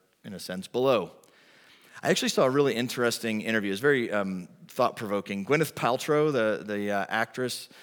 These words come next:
um, famous, rich, um, very talented actress, um, was interviewed, and, uh, and she's, and, and sometimes I hear people complain about fame, and I kinda go, "Aw." Um, but this I thought was very, very, there's a lot of depth to what she was saying.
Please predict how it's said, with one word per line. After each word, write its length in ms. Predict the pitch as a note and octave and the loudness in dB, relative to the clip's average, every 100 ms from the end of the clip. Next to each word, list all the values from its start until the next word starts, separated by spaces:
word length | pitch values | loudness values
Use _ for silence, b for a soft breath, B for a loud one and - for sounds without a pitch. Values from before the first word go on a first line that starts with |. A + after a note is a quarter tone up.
| B B | B B
um, 360 | - G#2 G2 G2 | -2 0 0 -4
famous, 540 | - C3 B2+ A#2 - | 0 2 2 0 -2
rich, 720 | A#2+ A2+ - - - - - - | 0 0 0 -6 -6 -8 -10 -6
um, 460 | A2 G#2+ G2 G2 F#2 | 0 2 0 -2 0
very 240 | A#2+ A2+ | 0 2
talented 680 | - A2 A2 A2+ A#2+ A2 G#2+ B B B | -2 -4 -2 -4 -2 -2 -4 B B B
actress, 600 | - A#2 A2+ A2 G2+ - - | 2 2 2 0 0 0 0
um, 320 | A2 G2+ F#2 - - - | 0 0 -6 -12 -16 -4
was 220 | A#2+ G#2+ | -2 0
interviewed, 640 | - F3+ D#3+ A#2 G#2 G#2 A2 | 2 2 2 2 2 2 0
and, 360 | A2+ G#2+ G#2+ G#2+ | 0 0 2 4
uh, 180 | G#2 F2 | 4 4
and 120 | A2 | 0
she's, 320 | - D3+ - | -2 -4 -4
and, 340 | - A2+ A2 G#2 | -4 -4 -6 -8
and 300 | B2 A2+ A2 - | -6 -6 -8 -12
sometimes 580 | - - F#3 F3+ E3 C3 | -16 -4 -2 2 2 4
I 60 | B2+ | 4
hear 140 | C3 | 2
people 280 | B2+ A#2 A2 - - | 0 -4 -6 -10 -8
complain 440 | A#2+ - A#2 A#2 | -6 -4 -4 -2
about 260 | A2 G#2+ - | -2 -4 -4
fame, 380 | - A2+ A2+ | -4 0 0
and 80 | G#2+ | 0
I 80 | G2+ | -2
kinda 260 | G2+ G#2+ G2+ | -4 -4 -2
go, 260 | F#2+ F#2 F#2 - - | -2 -4 -8 -18 -14
"Aw." 320 | G#2+ - - B B B B - | -12 -12 -16 B B B B 4
Um, 460 | A#2 G#2 G2 G2+ - | 6 6 4 -2 -2
but 240 | G#2 - | -4 4
this 180 | A#3 F#3+ | 4 4
I 100 | B2 | 4
thought 200 | C3 A2 | 4 4
was 120 | G#2 | 2
very, 380 | A2+ A#2+ A2+ G#2+ | 0 2 2 -2
very, 380 | - A#2+ B2 G#2 | -2 4 4 4
there's 220 | A#2+ A2+ | -2 0
a 40 | |
lot 120 | B2 | -2
of 120 | G2+ F#2 | -2 0
depth 260 | A2 - | -2 -4
to 100 | - | -6
what 140 | G#2+ - | -6 -4
she 160 | A#2 | -6
was 120 | G#2 | -6
saying. 380 | - G#2+ A2 A#2+ | -4 -2 -2 -4